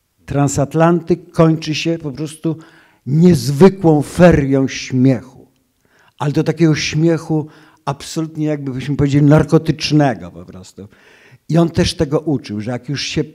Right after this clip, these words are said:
podyskutujemy, jak już się złapiemy za łby, ten pyckal z tym, to się śmiejmy. I moglibyśmy dzisiaj powiedzieć, że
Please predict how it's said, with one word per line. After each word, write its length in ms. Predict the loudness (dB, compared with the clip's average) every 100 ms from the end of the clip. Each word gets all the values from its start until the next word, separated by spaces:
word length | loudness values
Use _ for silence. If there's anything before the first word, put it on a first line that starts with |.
| _ _ _ _
podyskutujemy, 1040 | -4 -2 -2 -4 -8 -6 -6 -6 -10 -16 -20
jak 300 | -14 -14 -12
już 180 | -12 -12
się 160 | -10 -8
złapiemy 500 | -6 -4 -2 -2 -2
za 180 | -2 -4
łby, 500 | -4 -4 -6 -8 -14
ten 180 | -10 -10
pyckal 600 | -8 -8 -8 -12 -10 -10
z 100 | -6
tym, 260 | -6 -6 -10 _ _ _ _
to 100 | -12
się 220 | -8 -8 -8
śmiejmy. 720 | -8 -4 -2 -2 -4 -14 -20 _ _ _ _ _ _ _
I 100 | -2
moglibyśmy 680 | 2 2 0 -4 -4 -2 -4
dzisiaj 300 | -4 -6 -6
powiedzieć, 360 | -4 -6 -6
że 180 | -6 -8